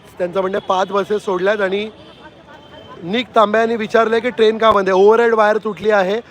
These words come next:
त्यामुळे विरार ते पालघर डहाणू ही वाहतूक विस्कळीत झाली आणि हजारो प्रवाशांचे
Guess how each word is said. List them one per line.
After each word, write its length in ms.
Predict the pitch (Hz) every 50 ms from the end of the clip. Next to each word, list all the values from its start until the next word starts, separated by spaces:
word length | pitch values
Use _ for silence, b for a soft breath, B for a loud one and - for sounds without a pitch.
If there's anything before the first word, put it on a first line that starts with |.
| B B B B -
त्यामुळे 320 | 190 196 196 208 214 220
विरार 320 | 214 185 202 196 202 208 208
ते 380 | - 220 220 220 220 226 240
पालघर 580 | 226 - - - - - 196 190 185 180 202 214
डहाणू 300 | 214 196 190 202 208 208
ही 160 | 208 202 208
वाहतूक 380 | 208 202 180 165 - 208 196 196
विस्कळीत 340 | 190 165 - - 190 196 175
झाली 200 | 185 185 202 233
आणि 100 | 240 220
हजारो 340 | 170 156 151 170 180 185
प्रवाशांचे 560 | 175 185 170 165 175 160 175 180 175 196 202